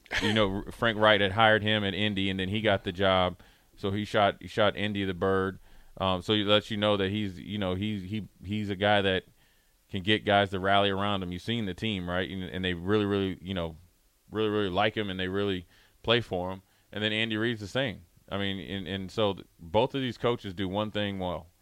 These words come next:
They, you can tell that they communicate clearly and effectively with their players, um,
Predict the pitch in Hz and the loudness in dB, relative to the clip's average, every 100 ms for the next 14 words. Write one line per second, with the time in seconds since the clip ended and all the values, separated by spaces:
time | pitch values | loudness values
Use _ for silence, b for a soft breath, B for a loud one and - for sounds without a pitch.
0 | _ _ _ _ _ - 95 85 - 53 | _ _ _ _ _ -4 -2 -2 -8 -10
1 | 90 98 92 117 110 101 92 - 95 107 | -8 -8 -4 2 2 2 -6 -6 -4 -4
2 | 117 123 123 - 120 117 117 120 98 92 | -4 -4 -6 -4 -2 0 -2 -4 -4 -4
3 | - 107 107 117 110 113 113 113 - 117 | -4 -2 -2 -4 -6 -6 -4 -6 -4 -2
4 | 123 139 _ _ _ _ _ _ _ - | -2 -6 _ _ _ _ _ _ _ -4
5 | 92 92 92 90 87 | 0 0 0 -2 -6